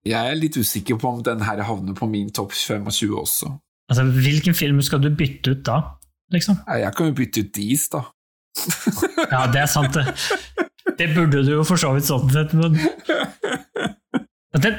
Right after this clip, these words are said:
Speaker 2: den har jo noen positive filmatiske grep innimellom. Måten de viser frem Lena, for eksempel.
Speaker 1: Filmen er jo unik på den måten at den viser jo Oslo på en, på, på en,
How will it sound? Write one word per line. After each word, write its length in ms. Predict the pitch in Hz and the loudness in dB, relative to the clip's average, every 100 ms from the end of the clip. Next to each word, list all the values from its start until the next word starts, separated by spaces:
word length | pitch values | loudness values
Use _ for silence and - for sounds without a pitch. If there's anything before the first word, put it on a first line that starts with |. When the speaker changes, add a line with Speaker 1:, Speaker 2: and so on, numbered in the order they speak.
| 185 | 0
Speaker 2:
den 220 | - 233 | 2 4
har 200 | 247 156 | 4 4
jo 80 | 190 | 4
noen 160 | 233 240 | 4 2
positive 540 | 185 - 170 180 170 | 2 2 0 0 0
filmatiske 840 | 175 185 160 120 104 - 127 - 135 | 2 2 4 4 2 0 -2 0 2
grep 400 | 131 147 170 156 | 2 2 -2 0
innimellom. 640 | 117 117 113 117 202 - - _ | 2 4 2 2 0 -2 -12 _
Måten 400 | 160 180 147 139 | 0 2 2 2
de 120 | 139 135 131 | 2 2 2
viser 560 | 131 131 147 127 127 | 2 2 2 2 0
frem 280 | 117 127 123 | 0 2 2
Lena, 380 | 127 127 117 113 | 2 2 0 0
for 140 | 120 120 | 0 -2
eksempel. 540 | 143 117 - 131 147 - - - - | -2 -2 -2 0 0 -2 -14 -14 -6
Speaker 1:
Filmen 360 | - 127 139 147 | -2 0 0 0
er 120 | 120 | 0
jo 320 | 123 135 110 - | -2 -2 -2 0
unik 400 | 127 120 110 110 | 2 4 2 0
på 120 | - | -2
den 180 | 117 113 | -2 0
måten 400 | 123 104 87 110 | 0 -2 -2 -2
at 120 | 110 - _ | -2 -6 _
den 260 | 113 104 104 104 104 104 90 - - _ _ _ | -6 -4 -2 -2 -2 -2 -4 -8 -14 _ _ _
viser 500 | 131 117 92 - 117 | -2 0 0 0 0
jo 80 | 107 | 0
Oslo 300 | 113 - 98 | 0 0 -2
på 140 | 98 107 | -2 -2
en, 140 | 107 107 101 | -2 -4 -6
på, 180 | - 104 98 | -2 0 0
på 160 | - | -2
en, 120 | 107 | -2